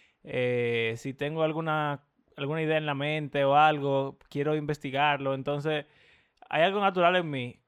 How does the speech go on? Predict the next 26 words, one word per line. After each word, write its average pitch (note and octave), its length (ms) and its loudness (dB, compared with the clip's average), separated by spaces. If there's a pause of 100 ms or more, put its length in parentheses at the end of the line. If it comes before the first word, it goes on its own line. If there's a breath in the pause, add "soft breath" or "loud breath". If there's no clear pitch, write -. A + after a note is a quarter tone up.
(120)
que C#3 160 -6
me C3 420 -6 (500)
lleva C3+ 500 -2 (220)
a B2 180 -2
investigar C3 600 -4
cosas, D3 340 -2
no D#3+ 80 -2
solamente G#3 380 0
de D#3 80 0
la C#3+ 80 2
Biblia. D3+ 260 -2
Entonces, D3+ 320 -6
como E3 220 -8
que, C#3 300 -4 (1120)
cuando D#3+ 220 0
una A#3+ 140 6
gente A#3 220 2
me G3 100 0
dice F#3+ 220 2
eso D3+ 160 0
a B2 40 -2
mí, A#2 320 -8 (140)
me C#3 140 -6
da A3 80 2
una A#3+ 160 0
cuerda. A2 480 -8